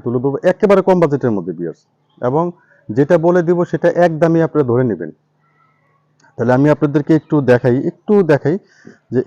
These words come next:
এখানে আমরা যেটা আছি, এখানে প্রায় বারো থেকে, এই, এই রাস্তাটা বেলজিয়াম মাঠ থেকে চলে আসছে, এই রাস্তাটা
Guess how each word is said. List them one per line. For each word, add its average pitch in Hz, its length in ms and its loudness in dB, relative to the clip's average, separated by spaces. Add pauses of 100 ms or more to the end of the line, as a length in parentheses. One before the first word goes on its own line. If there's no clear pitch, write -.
এখানে 160 260 0
আমরা 156 180 0
যেটা 147 220 2
আছি, - 160 -8 (100)
এখানে 131 180 0 (180)
প্রায় 123 220 0
বারো 117 240 0
থেকে, 123 160 -6 (140)
এই, 135 80 0 (140)
এই 147 140 -2
রাস্তাটা 139 280 -4 (100)
বেলজিয়াম 123 360 -2 (240)
মাঠ 117 140 -2 (120)
থেকে 120 200 -2
চলে 120 200 0
আসছে, - 220 -14 (1000)
এই 120 120 -8
রাস্তাটা 139 300 -4